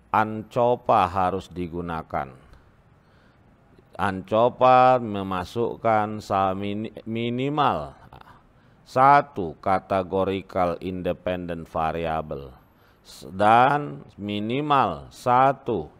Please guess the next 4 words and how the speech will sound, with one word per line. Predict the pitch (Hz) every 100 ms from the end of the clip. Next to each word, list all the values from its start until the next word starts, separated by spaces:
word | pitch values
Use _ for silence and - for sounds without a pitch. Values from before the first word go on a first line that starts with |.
| _ _ _ _ _ -
variabel | 98 92 92 98 101 104 107 95 98 92
independen | 95 92 92 - 90 90 87 87 85 85
in | 85 87 80 78
metric | 90 90 - 92